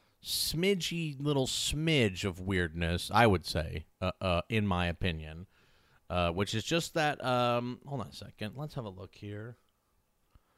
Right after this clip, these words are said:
Is, uh, oh, uh, yeah, Hillary Clinton's paid speeches. Let me see. Uh, after resigning as Secretary of State, so, you know, like, in the last couple of years, she, Hillary Clinton made nearly twenty-two million dollars in speaking fees, often paid by groups that have lobbied the government.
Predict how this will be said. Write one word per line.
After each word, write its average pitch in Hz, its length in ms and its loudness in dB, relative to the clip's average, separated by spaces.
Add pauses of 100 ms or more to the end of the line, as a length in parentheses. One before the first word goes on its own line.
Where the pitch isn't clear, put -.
(580)
Is, 98 260 2
uh, 92 440 2 (1800)
oh, 247 160 12
uh, 165 180 8
yeah, 214 120 12
Hillary 247 300 12
Clinton's 214 360 4
paid 180 300 6
speeches. 110 440 2
Let 143 100 2
me 139 60 6
see. 104 240 2 (400)
Uh, 127 140 8
after 160 200 8
resigning 202 400 8
as 220 80 6
Secretary 170 460 6
of 165 100 2
State, 104 420 4
so, 123 220 4
you 156 100 -2
know, 131 160 2 (100)
like, 127 320 -2
in 135 60 -4
the 135 60 2
last 117 160 4
couple 98 160 0
of 92 60 -2
years, 90 160 -2 (320)
she, 135 240 -2
Hillary 202 240 8
Clinton 185 240 4
made 156 220 6
nearly 143 260 4
twenty-two 180 520 2
million 147 440 2
dollars 135 380 4
in 117 100 0
speaking 123 420 0
fees, 104 360 0
often 107 260 2
paid 113 160 4
by 107 120 4
groups 104 340 2
that 104 100 4
have 90 120 2
lobbied 104 400 6
the 104 60 0
government. 101 520 4